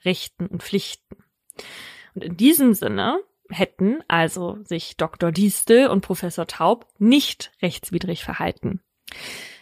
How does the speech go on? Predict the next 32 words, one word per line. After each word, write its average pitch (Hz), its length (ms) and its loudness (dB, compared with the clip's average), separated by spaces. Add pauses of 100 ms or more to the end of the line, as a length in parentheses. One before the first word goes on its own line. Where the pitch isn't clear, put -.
(120)
Denn 202 300 6 (220)
die 175 100 -2
Geburt 233 440 6
war, 196 360 0 (160)
als - 160 0
sie 175 80 -6
dem 175 140 4
Mädchen 175 440 2
im 175 80 4
Mutterleib 175 540 2
diese 175 300 -4
Spritze - 400 0
injizierten, 190 880 -2
ja 185 220 4
noch 165 140 -2
nicht 185 220 -4
vollendet. - 720 2 (400)
Das - 160 -6
Ding 254 160 6
ist 202 180 2
nur, 196 300 2 (160)
im 160 100 -4
Strafrecht - 960 0
beginnt 185 240 2
das 185 160 0
Leben 185 260 -2
eines 180 320 -4
Menschen 196 520 -6
schon 196 240 -6
ein 180 180 -4
bisschen 190 340 -6
eher, 185 440 4